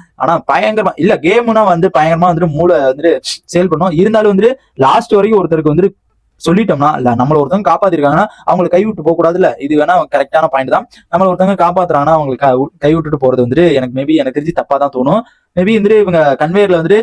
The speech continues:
அடிச்சுக்கலாம் அப்படிங்கிற மாதிரி வந்துட்டு சொல்றாங்க. இது வந்துட்டு கன்வேயர்ல அடிச்சுக்கிட்டாலும் கிட்டத்தட்ட ஒரு அறுபது கல்லு வருதுனாலும் கிட்டத்தட்ட பாதி பாதி எடுத்துறானுங்க. ஓகே, முப்பது முப்பது எடுத்துறானுங்க. அப்பயும் மெஜாரிட்டில யாருக்கா? நம்ம ஜாக்லின் டீம் மட்டும்தான் இருக்குது. And இதான் வந்துட்டு இப்ப வந்துட்டு முத்துக்குமார் எல்லாருமே பேசிக்கிட்டு இருக்காங்க.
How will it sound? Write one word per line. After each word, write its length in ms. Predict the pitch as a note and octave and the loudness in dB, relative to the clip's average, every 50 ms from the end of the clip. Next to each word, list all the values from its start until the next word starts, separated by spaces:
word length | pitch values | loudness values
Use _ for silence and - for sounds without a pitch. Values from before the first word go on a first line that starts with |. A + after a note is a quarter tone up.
| A#3 _ _ - | 0 _ _ -6
அடிச்சுக்கலாம் 380 | D3 D3 D#3+ - F3 F3 E3+ D#3+ | -4 -4 -2 -2 -4 -4 -4 -2
அப்படிங்கிற 240 | C#3+ C#3+ C#3 C3+ C3 | -2 -2 0 0 0
மாதிரி 180 | D3 E3 E3 | 2 2 0
வந்துட்டு 200 | C#3+ D3 C#3 - | 0 -2 -4 -6
சொல்றாங்க. 300 | B2+ B2 B2+ B2+ B2+ C3 C#3+ C#3+ - _ _ - | -4 -2 -2 0 0 0 -2 -4 -4 _ _ -4
இது 220 | C3 D3 D#3+ E3+ E3 E3 E3 D#3+ | -2 0 2 4 4 4 4 4
வந்துட்டு 260 | D#3 D#3 E3 F#3+ G3+ G3 | 2 0 0 0 0 0
கன்வேயர்ல 400 | - D#3 E3 E3+ G3 F#3+ E3+ D3 | 0 -2 0 2 2 2 2 2
அடிச்சுக்கிட்டாலும் 540 | C#3+ D#3 - - - - B3+ B3 - C3 - - | 0 -2 -4 -8 -6 -4 -2 -2 -2 -2 -4 -4
கிட்டத்தட்ட 480 | - F#3+ F#3 A3+ G#3+ G3+ F#3+ - A3 | -4 0 0 0 0 0 0 0 2
ஒரு 240 | G#3 G3+ F#3 E3+ D#3 | 2 4 4 4 4
அறுபது 380 | C#3+ D#3 C#3 F3 G#3 G#3+ G3 F#3 | 2 2 2 2 2 2 2 2
கல்லு 200 | - C#3+ F3 G3 | 0 0 2 2
வருதுனாலும் 460 | F3+ D#3 C3+ C3+ C3 B2+ C#3 E3+ A3+ - _ _ _ _ | 0 0 -2 -2 -2 0 0 0 -2 -2 _ _ _ _
கிட்டத்தட்ட 320 | - A#3 G#3+ A#3 A3+ A#3 - | -6 -4 -2 0 0 0 0
பாதி 240 | - G3 A3+ A3 G#3 | 0 0 0 0 0
பாதி 180 | G3 G#3 G#3+ | 0 2 2
எடுத்துறானுங்க. 420 | G3+ F#3+ - E3 D3+ C#3+ C#3 C3+ C3+ - | 2 0 0 0 -2 -2 -2 -4 -4 -2
ஓகே, 200 | E3+ F3 E3 C#3+ C3 | -2 -2 -2 -2 -2
முப்பது 260 | E3+ E3 G#3 G3+ F#3 | 0 0 0 0 0
முப்பது 220 | F3 E3+ G3 F#3 | 0 -2 0 0
எடுத்துறானுங்க. 440 | E3 D3+ - - C3 B2+ C3 D3+ E3 - | 0 0 0 0 0 0 -2 -2 -4 -2
அப்பயும் 360 | - - - - A3 G#3 F3 | -4 -4 -2 -2 -2 -2 -2
மெஜாரிட்டில 360 | D#3+ D3+ G3 F#3+ F#3 - D3 | -2 0 0 -2 -2 0 0
யாருக்கா? 320 | C#3+ C#3+ C#3 C#3 C#3+ C#3+ D3 D3+ - _ _ _ _ | 0 0 0 0 0 0 0 -2 -4 _ _ _ _
நம்ம 180 | - B2+ C#3+ C#3 | -2 -2 0 0
ஜாக்லின் 340 | C3+ D3+ D#3 D#3 - D#3+ C#3+ | 0 0 -2 0 -2 -4 -4
டீம் 180 | D3 C#3 B2+ | -6 -6 -4
மட்டும்தான் 340 | B2+ B2 - - C#3+ C#3+ C3+ | -6 -6 -6 -4 -2 -2 -2
இருக்குது. 280 | B2+ B2 C3+ D3 F#3+ A#3+ C4 - - _ _ - | -2 -2 0 2 2 2 0 -4 -10 _ _ -4
And 200 | - E3+ F3 E3+ | -2 0 2 2
இதான் 260 | E3+ E3+ F3+ G3 F#3+ | 0 2 2 0 0
வந்துட்டு 200 | F#3 F3+ F#3+ F3+ | 0 0 -2 -2
இப்ப 120 | D#3+ D3 D3 C#3 C3+ C#3 C3+ C3 C3 | -2 -2 0 0 2 2 2 2 0
வந்துட்டு 320 | C3+ C3+ D3+ E3+ F#3+ F#3+ F3+ D#3 | -2 0 0 2 2 2 2 0
முத்துக்குமார் 420 | D3+ D3 - E3+ F3 E3 E3 D#3+ | -2 -4 -4 -2 0 0 2 2
எல்லாருமே 300 | D3+ C#3 C#3 C3+ D3+ D#3+ - | 2 2 0 0 -2 -4 -2
பேசிக்கிட்டு 380 | C#3+ D3+ D3 - D3+ C#3 - | -2 -2 -2 -2 -6 -6 -4
இருக்காங்க. 260 | - - C3 C3 D3 | -2 -2 0 0 0